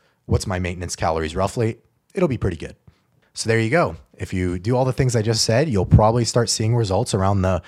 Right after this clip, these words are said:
eight to ten week mark. And, uh, other people might notice a week or two before you, but, uh, 'cause you're seeing yourself in the mirror every day, so it takes a bit longer for you to notice the differences. But again, that's really motivational. Take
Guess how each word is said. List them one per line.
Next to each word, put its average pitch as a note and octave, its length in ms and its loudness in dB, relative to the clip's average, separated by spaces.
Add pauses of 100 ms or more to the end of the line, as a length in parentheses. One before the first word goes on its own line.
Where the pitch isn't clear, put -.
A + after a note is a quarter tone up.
(180)
eight G#2+ 260 -4
to A2+ 100 -2
ten G#2+ 340 0
week G#2+ 240 4
mark. A#2 320 2 (340)
And, F#2 500 0 (120)
uh, F#2 300 2 (180)
other A#2 180 4
people C3 360 4
might A2+ 280 2
notice G#2+ 320 2
a A#2+ 80 4
week G#2 240 2
or A2+ 60 2
two A#2+ 180 0
before G#2+ 320 2
you, F#2+ 240 4 (380)
but, G#2+ 360 2
uh, G2 400 0
'cause G#2 200 -4
you're G#2+ 300 2 (160)
seeing A#2+ 320 0
yourself G2+ 340 0
in G2 60 -2
the F#2 60 0
mirror G#2 200 4
every G#2 180 4
day, G#2 160 2
so G#2+ 140 -2
it F#2+ 80 -4
takes - 180 -2
a A#2 60 -2
bit G#2+ 140 -4
longer F#2+ 340 2
for F#2 120 -4
you G2 160 2
to C3 80 2
notice B2 260 0
the A2+ 80 -6
differences. G#2+ 480 0 (300)
But - 100 6
again, A2+ 360 0 (340)
that's A#2 300 2
really A#2 300 2
motivational. G#2+ 640 4
Take A#2+ 320 4